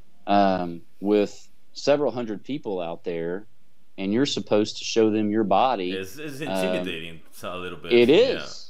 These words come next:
Speaker 1: It is. It is. And I'm not a stranger to stages, but I'm a stranger to being on stage flexing and showing people my body.
Speaker 2: Mm-hmm.
Speaker 1: It's just a different experience, and you don't realize
Speaker 2: With
Speaker 1: it
Speaker 2: a
Speaker 1: really
Speaker 2: little
Speaker 1: till you get
Speaker 2: truck.
Speaker 1: out there.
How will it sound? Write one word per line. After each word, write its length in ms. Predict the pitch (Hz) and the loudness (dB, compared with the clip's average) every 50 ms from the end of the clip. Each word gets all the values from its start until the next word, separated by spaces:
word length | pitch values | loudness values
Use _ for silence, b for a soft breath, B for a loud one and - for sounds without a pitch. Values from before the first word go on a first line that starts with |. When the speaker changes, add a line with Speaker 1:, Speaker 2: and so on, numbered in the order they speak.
| - - | -12 -10
Speaker 1:
It 260 | 85 87 90 95 107 | -6 -6 -4 -2 -2
is. 480 | 131 151 180 208 214 165 110 - - - | -2 -2 -2 -2 -4 -6 -8 -10 -12 -6
It 180 | - 113 120 117 | -4 -2 -2 0
is. 380 | 123 139 170 180 139 95 - - | 0 -2 -2 -2 -4 -6 -8 -8
And 180 | - - 117 117 | -6 -4 -2 0
I'm 140 | 117 131 170 | 0 0 0
not 160 | 190 190 185 | 0 0 0
a 40 | 165 | -2
stranger 440 | 143 - - 151 151 151 156 147 139 | -2 -4 -4 -2 0 0 0 0 0
to 100 | 113 107 | -2 -2
stages, 640 | 98 - - 131 143 185 214 170 110 101 98 101 - - | -4 2 4 4 4 4 4 2 0 -2 -2 -2 -4 -2
but 140 | 110 104 110 | 0 2 2
I'm 140 | 113 113 113 | 4 2 2
a 40 | 107 | 0
stranger 400 | - - - 127 131 135 120 123 | -2 -2 -2 0 0 0 -2 -2
to 100 | 110 113 | -4 -2
being 220 | 107 117 120 120 120 | 0 0 2 2 2
on 140 | 113 110 | 2 0
stage 420 | 104 - - 120 113 113 107 92 - | 0 0 2 2 4 4 2 0 -4
flexing 600 | - - 117 131 139 - - 120 117 117 117 110 | 0 2 2 2 2 0 -2 -2 -2 0 0 0
and 100 | 101 101 | -2 -2
showing 320 | - - 120 117 113 110 | -4 -4 -2 -2 -2 -2
people 360 | - - 127 123 120 - 110 | -2 -2 -2 -2 0 -2 -2
my 160 | 107 104 98 90 | 0 0 0 0
body. 480 | 80 87 85 101 131 175 - 85 78 | 2 2 4 4 4 4 2 -2 -6
Speaker 2:
Mm-hmm. 440 | 87 92 95 95 92 92 - 92 92 | -8 -8 -10 -10 -10 -10 -10 -4 -2
Speaker 1:
It's 120 | 104 104 - | 0 0 0
just 200 | - 120 - - | 0 -2 -2 -2
a 20 | 117 | 0
different 360 | 110 127 139 135 - 117 110 | 4 4 4 4 4 2 0
experience, 720 | 107 - - - - 143 151 160 131 104 98 95 90 - | 0 -2 -4 0 2 4 4 4 4 2 0 -2 -4 -2
and 80 | - 127 | -2 0
you 40 | 131 | 2
don't 160 | 151 151 120 | 2 4 4
realize 360 | 107 123 143 156 123 104 101 101 | 6 6 6 6 6 4 4 2
Speaker 2:
With 100 | 113 107 | 0 0
Speaker 1:
it 40 | 98 | 0
Speaker 2:
a 20 | |
Speaker 1:
really 120 | 104 113 110 | 0 2 2
Speaker 2:
little 180 | 127 135 123 117 | 4 4 4 2
Speaker 1:
till 60 | 110 | 2
you 60 | 95 | 0
get 60 | - | 0
Speaker 2:
truck. 100 | 135 107 | 0 0
Speaker 1:
out 160 | 98 98 95 - | 0 0 -2 -2
there. 160 | 92 82 | -4 -6